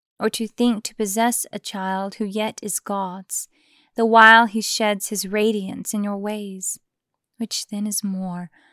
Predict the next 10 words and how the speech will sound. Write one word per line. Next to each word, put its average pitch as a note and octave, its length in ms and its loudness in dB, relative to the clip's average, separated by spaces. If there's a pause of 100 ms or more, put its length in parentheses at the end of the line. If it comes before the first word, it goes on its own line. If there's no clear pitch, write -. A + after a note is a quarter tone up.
(260)
a G#3 100 0
man A3+ 580 2
or G#3+ 160 0
his G#3+ 180 -2
possessions, G#3 920 -4 (520)
e'en B3 320 6
the B3 100 6
costliest G#3+ 840 -2
he A3+ 100 -4
hath? G#3+ 380 -6